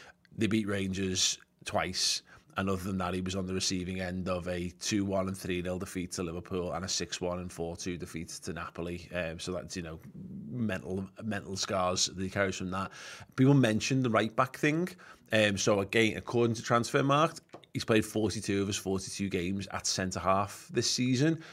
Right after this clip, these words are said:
What I will do, Joe, if you just click off that page for the moment, uh, I'll just look back to last season, 'cause I always think it's interesting, 'cause sometimes you have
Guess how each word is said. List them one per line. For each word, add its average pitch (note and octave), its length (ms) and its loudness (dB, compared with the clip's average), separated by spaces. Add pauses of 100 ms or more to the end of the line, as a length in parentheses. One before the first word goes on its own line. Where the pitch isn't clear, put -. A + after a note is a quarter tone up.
What A#2+ 120 6
I A#2+ 40 8
will A2 200 6
do, G#2+ 160 4
Joe, A2 140 6
if F#2+ 80 2
you G2 60 0
just G#2 120 -4
click - 180 -2
off G2+ 120 0
that A2+ 180 4
page A2 280 4
for - 120 -2
the G2+ 80 2
moment, G2+ 720 0 (340)
uh, F#2 220 2
I'll E2 140 -2
just G#2 180 -6
look G2+ 220 -2
back F2+ 180 6
to F#2+ 100 -4
last F2+ 300 2
season, F2+ 320 -4
'cause E2+ 140 -6
I - 20 0
always F2 180 -2
think F2+ 140 -6
it's F2+ 200 -6
interesting, F2 560 -6
'cause F2+ 140 -4
sometimes F#2 440 -4
you F2 60 -6
have E2 300 -2